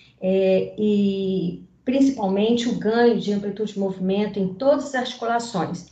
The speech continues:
sabe? Geralmente vem com articulações bem rígidas, bem limitadas, então a gente trabalha muito nesse, nesse sentido. É, a gente ó, usa muito o recurso da órtese, muito, é, é,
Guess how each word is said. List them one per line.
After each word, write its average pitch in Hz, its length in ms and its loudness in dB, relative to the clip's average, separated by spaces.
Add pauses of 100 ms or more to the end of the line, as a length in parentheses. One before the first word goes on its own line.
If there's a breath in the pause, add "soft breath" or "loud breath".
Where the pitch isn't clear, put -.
sabe? 196 320 -2
Geralmente 208 440 0
vem 214 160 -2
com 208 80 -2
articulações 190 680 0
bem 247 520 2
rígidas, 208 680 -2
bem 233 200 0
limitadas, 202 760 -2
então 196 260 0
a 202 60 0
gente 202 240 -2
trabalha 190 340 0
muito 208 500 0
nesse, 190 520 -2 (420 loud breath)
nesse 190 220 4
sentido. 196 680 -2 (560 soft breath)
É, 190 600 2 (120)
a 185 120 -2
gente 226 340 0
ó, 214 260 0
usa 262 400 0
muito 262 460 2
o - 20 -2
recurso 196 480 -4
da 220 200 0
órtese, 220 600 0
muito, 277 560 0 (480 loud breath)
é, 190 840 0 (160)
é, 170 580 0